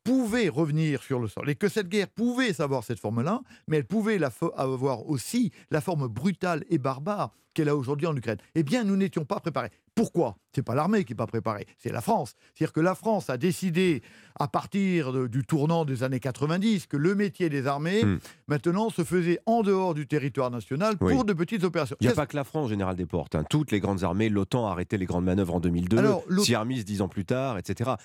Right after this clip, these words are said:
Speaker 2: Il y a eu une pause générale quand
Speaker 1: il y a,
Speaker 2: même, hein.
Speaker 1: il y a, il y a eu une pause générale. Mais quand vous dites l'otan, non, les pays européens, l'otan, parce que les États-Unis ont toujours cru à ça,
Speaker 2: Hmm.
Speaker 1: et c'était toujours, euh, était, et c'était toujours entraîné.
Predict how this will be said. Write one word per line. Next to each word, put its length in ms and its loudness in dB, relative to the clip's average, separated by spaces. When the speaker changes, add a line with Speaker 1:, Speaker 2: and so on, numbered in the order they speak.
Speaker 2:
Il 80 0
y 20 4
a 60 2
eu 140 -2
une 120 -2
pause 240 0
générale 440 -2
quand 120 -4
Speaker 1:
il 60 2
y 20 4
a, 40 4
Speaker 2:
même, 80 0
hein. 20 0
Speaker 1:
il 60 2
y 20 2
a, 100 -6
il 60 -4
y 60 0
a 60 0
eu 40 -2
une 120 -4
pause 140 0
générale. 220 -2
Mais 80 -4
quand 160 0
vous 100 -2
dites 240 -2
l'otan, 540 -2
non, 340 0
les 140 2
pays 400 -2
européens, 580 0
l'otan, 400 -2
parce 180 -4
que 120 0
les 200 0
États-Unis 540 0
ont 120 0
toujours 420 -2
cru 180 0
à 60 -2
ça, 340 -2
Speaker 2:
Hmm. 220 2
Speaker 1:
et 100 2
c'était 320 -2
toujours, 600 2
euh, 120 -2
était, 200 0
et 120 -4
c'était 240 -4
toujours 240 -2
entraîné. 300 -2